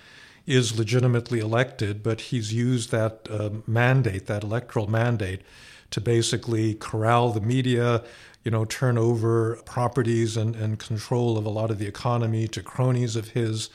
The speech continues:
And he's in, explicitly endorsed, you know, what he calls illiberal democracy, where you're not going to respect the rights of individuals to the extent, same extent as other truly liberal countries in the rest of Europe. And he does that with a certain democratic,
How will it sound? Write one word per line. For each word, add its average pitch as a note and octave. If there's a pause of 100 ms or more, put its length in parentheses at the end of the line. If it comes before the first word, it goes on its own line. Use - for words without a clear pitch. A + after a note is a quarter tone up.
(540)
And A#2+
he's A#2+
in, A#2+
explicitly A#2+
endorsed, A#2
you G#2+
know, G#2+
what A2
he A#2+
calls G#2+
illiberal A2
democracy, G2+
where G#2 (440)
you're G#2+
not A#2
going A2
to A2
respect A2+
the A2
rights G#2+
of G#2+
individuals G#2 (420)
to -
the G#2+
extent, A#2+
same A2
extent A2
as G2+
other A2 (420)
truly B2
liberal A2
countries G#2+
in A2+
the G#2
rest A2
of G2
Europe. C3+ (360)
And B2
he A#2+
does C3+
that A#2
with A2+
a A#2
certain A#2
democratic, G#2+